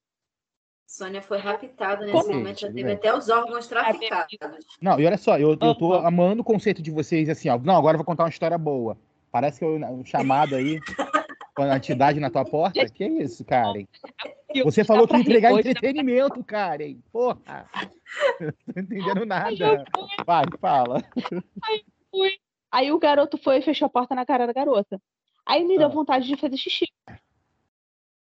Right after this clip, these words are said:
Speaker 2: Saí do quarto.
Speaker 1: Puta que pariu.
Speaker 2: Quando eu saí do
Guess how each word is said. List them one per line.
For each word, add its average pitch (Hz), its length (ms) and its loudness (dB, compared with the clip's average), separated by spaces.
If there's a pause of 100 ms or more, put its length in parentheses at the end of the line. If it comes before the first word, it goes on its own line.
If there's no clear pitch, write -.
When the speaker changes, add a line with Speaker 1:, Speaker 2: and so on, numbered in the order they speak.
(300)
Speaker 2:
Saí 196 260 0
do 196 100 0
quarto. 196 320 0
Speaker 1:
Puta 302 260 -8
que - 140 -16
pariu. 359 300 -16
Speaker 2:
Quando 320 180 2
eu 381 40 2
saí 311 240 -4
do 311 100 -6